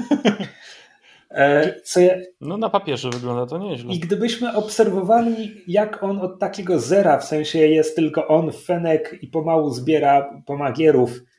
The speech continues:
Speaker 1: przechodzi do, przechodzi na pozycję, w której odbiera tron Bibowi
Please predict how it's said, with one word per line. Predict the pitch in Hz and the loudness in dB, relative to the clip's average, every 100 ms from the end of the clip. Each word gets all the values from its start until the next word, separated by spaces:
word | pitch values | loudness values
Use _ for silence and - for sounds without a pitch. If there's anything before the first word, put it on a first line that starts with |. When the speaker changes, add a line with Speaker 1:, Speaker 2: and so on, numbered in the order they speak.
| _ _ _ _ - | _ _ _ _ -12
Speaker 1:
przechodzi | - 160 - 196 147 170 139 | -4 -2 2 2 2 -2 0
do, | 151 147 151 - _ _ _ _ _ _ _ _ _ _ _ _ | 0 0 -4 -10 _ _ _ _ _ _ _ _ _ _ _ _
przechodzi | - 156 170 | -2 2 2
na | 170 | 2
pozycję, | 180 165 190 - 175 | 2 0 0 -2 -2
w | |
której | - 175 160 - | 0 -2 -2 0
odbiera | 170 135 123 196 190 165 | -2 -2 -2 2 4 2
tron | - 175 160 135 123 | 2 2 2 -4 -10
Bibowi | 156 143 190 156 131 135 127 | -12 -4 -2 -2 -2 -8 -12